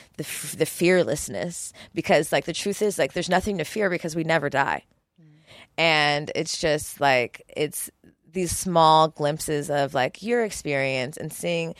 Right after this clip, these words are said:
Speaker 1: so many women tainted by these, these ideas that, like, are just not real, these narratives we tell ourselves and these beliefs that we've inherited that are not even ours. And it's just, like, the, the, the, the gift in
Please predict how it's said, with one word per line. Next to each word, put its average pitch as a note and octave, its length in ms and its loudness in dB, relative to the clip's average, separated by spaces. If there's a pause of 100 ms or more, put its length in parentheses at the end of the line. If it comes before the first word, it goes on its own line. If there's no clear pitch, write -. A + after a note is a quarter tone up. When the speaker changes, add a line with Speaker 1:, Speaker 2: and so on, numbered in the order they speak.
(180)
Speaker 1:
so F#3 260 0
many F3+ 180 0
women D#3 360 0
tainted D#3 440 -6
by C#3 160 6
these, C#3+ 400 -4 (380)
these E3+ 160 -4
ideas D#3+ 520 0
that, C3 240 2
like, C3+ 280 2
are E3 120 0
just F3+ 220 -4
not D#3 240 0
real, F3+ 200 0
these C#3 200 -6
narratives D3 420 0
we C#3 100 -4
tell D#3+ 200 0
ourselves C#3+ 400 0
and D3+ 140 -6
these D3 140 -8
beliefs D3+ 480 -4
that - 120 -2
we've D3 180 -4
inherited D3+ 560 -2
that B2+ 100 0
are C3 60 0
not C#3 240 -2
even C#3+ 240 -6
ours. C3 680 -4 (420)
And C3+ 160 0
it's C#3 180 -6
just, C#3+ 240 -8
like, B2 340 0
the, D#3 240 -6 (220)
the, C3+ 500 0 (640)
the, D#3 260 -8 (240)
the F3 80 -4
gift - 580 -2 (220)
in D3 560 -2